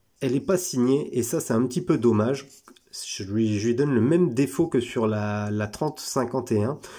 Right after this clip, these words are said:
c'est-à-dire que moi, j'aurais apprécié, euh, le petit logo des Navy Seals gravé sur la couronne, ou à défaut de ce logo, bah, euh, pourquoi pas mettre le logo de Luminox,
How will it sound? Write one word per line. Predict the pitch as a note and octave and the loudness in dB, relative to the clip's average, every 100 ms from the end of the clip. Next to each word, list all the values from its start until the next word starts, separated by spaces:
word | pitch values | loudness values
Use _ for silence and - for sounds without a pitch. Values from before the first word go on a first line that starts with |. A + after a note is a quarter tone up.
| - - | -20 -8
c'est-à-dire | - A#2 C#3+ D#3+ | 0 0 0 2
que | |
moi, | B2 B2+ | 4 4
j'aurais | D3+ C#3+ B2 A#2+ | 2 2 0 0
apprécié, | D3 - C3 A#2+ - A#2 C#3+ - - _ G#2+ | -6 0 0 0 2 0 0 -6 -20 _ -8
euh, | A2 - _ _ | -8 -10 _ _
le | B2 D3+ E3+ | 0 2 0
petit | - - | -2 0
logo | C#3+ C#3 A#2+ D3 | 2 2 0 0
des | C#3 | 2
Navy | C#3 C3 A#2 A#2 | 4 2 2 -2
Seals | - D#3 | -4 -2
gravé | D3 C#3+ C3+ | 0 0 0
sur | - B2 | 0 0
la | A2 | 0
couronne, | A2 G#2+ A#2+ D#3+ F3 | -2 0 0 -2 -4
ou | C3+ C#3+ | 2 2
à | |
défaut | A2+ C#3 - C#3 | 4 2 2 2
de | B2+ | 2
ce | - | 0
logo, | A2 G#2+ A2 D#3 F3 - - | 0 2 4 2 -2 -14 -6
bah, | A2 D3 | -4 -2
euh, | A#2+ | -4
pourquoi | G#2+ - B2 A2+ | -6 -8 -6 -2
pas | C#3+ | 0
mettre | C3+ C3 - | 2 0 -2
le | G#2 A2+ C#3+ | -2 2 4
logo | C#3+ A#2 G2+ C#3 F3+ - | 6 6 6 2 0 -8
de | G2+ F#2 C#3 F#3+ | -8 0 0 0
Luminox, | - A2+ B2 D3 D3+ B2 B2 - | -2 0 2 2 2 0 -2 -10